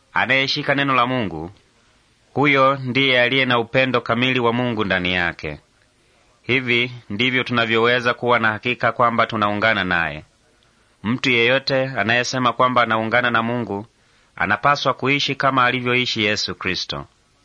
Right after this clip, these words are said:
Wapenzi wangu, amri hii ninayowaandikieni si amri mpya. Ni amri ile ile ya zamani mliyokuwa nayo tangu mwanzo. Amri hiyo ya zamani ni ule ujumbe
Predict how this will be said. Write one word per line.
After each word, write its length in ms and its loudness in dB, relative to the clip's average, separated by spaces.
Wapenzi 460 0
wangu, 500 0
amri 320 0
hii 180 0
ninayowaandikieni 1300 0
si 320 -4
amri 340 0
mpya. 380 -6
Ni 160 -2
amri 300 0
ile 200 0
ile 140 0
ya 80 2
zamani 680 0
mliyokuwa 480 0
nayo 260 0
tangu 320 -2
mwanzo. 500 -4
Amri 260 -2
hiyo 160 2
ya 120 2
zamani 640 0
ni 140 -2
ule 260 0
ujumbe 640 -2